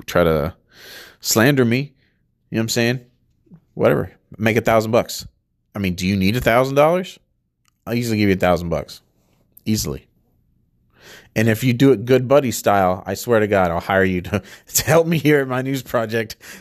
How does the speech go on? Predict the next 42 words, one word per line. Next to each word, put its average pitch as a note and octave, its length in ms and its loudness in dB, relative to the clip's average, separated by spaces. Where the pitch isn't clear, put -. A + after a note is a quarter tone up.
because, A2+ 420 2
you A#2 80 -2
know, G#2+ 120 0
so A#2 100 -8
you've A2 140 -4
proven A2 300 -2
your G#2+ 120 -2
loyalty. G2 340 0
So - 140 -2
you A#2 120 4
might A#2 180 2
even, A2 180 0
you G#2 80 -4
know G#2+ 60 -2
what - 20 -2
I'm G#2+ 60 -6
saying? A2+ 260 -6
When G#2 140 -4
I A2 80 2
get G#2+ 140 0
my G2 120 2
fucking G#2 500 -4
settlement G2 440 -2
on F2 140 -6
this - 320 -10
fucking F#2+ 420 -4
defamatory F2+ 640 -4
shit. - 380 -6
'Cause G#2 160 0
there B2 140 4
will B2+ 180 4
be A2 140 -2
a G2+ 60 0
lawsuit, G2 540 -4
a B2+ 120 -2
massive C#3+ 720 0
lawsuit. C3 560 -6
People B2 300 -8
will D3+ 140 -4
go F3 200 -8
to C4+ 80 -8
jail. F4 520 -6